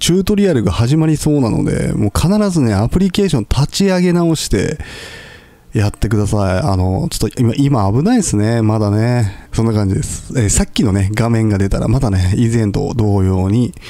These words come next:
えー、今のなんか、ライフルマンの、えー、初期装備の画面が出てきたら、必ずもうアプリケ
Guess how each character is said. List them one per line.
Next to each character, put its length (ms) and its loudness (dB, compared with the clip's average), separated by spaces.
え 360 0
ー、 40 2
今 200 2
の 220 0
な 140 0
ん 40 -4
か、 240 -4
ラ 200 2
イ 40 0
フ 120 0
ル 100 2
マ 120 2
ン 100 -2
の、 160 -4
え 480 0
ー、 120 -2
初 180 -2
期 100 -6
装 180 0
備 120 2
の 380 0
画 240 0
面 160 2
が 100 2
出 100 0
て 80 0
き 60 -2
た 120 0
ら、 40 -4
必 640 0
ず 260 0
も 140 0
う 40 -2
ア 120 2
プ 100 2
リ 80 2
ケ 140 0